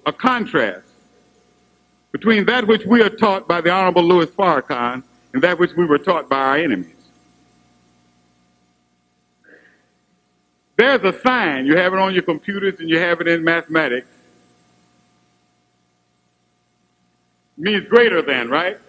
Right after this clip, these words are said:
It means that the one over here is greater than the one over there. Now, if you put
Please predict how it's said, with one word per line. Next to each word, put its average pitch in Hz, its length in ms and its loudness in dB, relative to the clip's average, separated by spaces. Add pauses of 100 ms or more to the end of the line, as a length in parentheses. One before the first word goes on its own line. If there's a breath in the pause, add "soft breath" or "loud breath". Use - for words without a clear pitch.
(560)
It - 140 -20
means 220 260 -4
that - 100 -14
the 190 60 -10
one 233 220 -4
over 220 260 0
here 233 200 -6
is 165 100 -8
greater 214 320 2
than 190 160 -10
the 185 60 -6
one 190 200 -2
over 190 220 0
there. 135 300 0 (1080)
Now, 185 180 0
if 202 180 2
you 294 160 0
put 254 300 -2